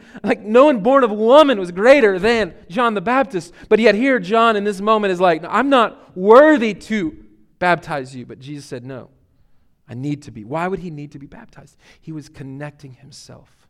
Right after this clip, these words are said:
and this baptism was connecting himself with sinful man.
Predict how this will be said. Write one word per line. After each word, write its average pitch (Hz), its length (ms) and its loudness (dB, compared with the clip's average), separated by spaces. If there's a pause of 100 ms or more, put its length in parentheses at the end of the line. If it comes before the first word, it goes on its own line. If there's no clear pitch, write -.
(460)
and 151 160 -12
this 147 160 -12
baptism 156 640 -12
was 123 160 -18
connecting 160 640 -16
himself 139 500 -20 (280)
with 139 300 -12
sinful 131 560 -18
man. 123 320 -20